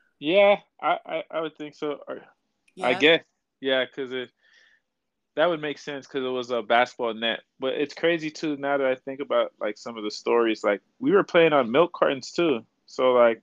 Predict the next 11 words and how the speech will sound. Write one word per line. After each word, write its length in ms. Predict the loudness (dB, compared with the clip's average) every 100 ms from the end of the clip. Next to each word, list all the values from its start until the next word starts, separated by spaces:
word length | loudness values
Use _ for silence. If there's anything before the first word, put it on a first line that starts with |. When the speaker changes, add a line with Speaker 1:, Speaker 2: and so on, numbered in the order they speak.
| _ -6
Speaker 1:
they 80 |
would 120 | -2 2
have, 200 | 0 0
like, 220 | -4 -4
game. 260 | -6 -6 -8 _ _ _ _ _
We'd, 200 | -4 -4 _ -2
we'd 160 | -2
cut 200 | 0 4
out 160 | 4 2
the, 80 | -6 -8 _
the, 180 | -6 -6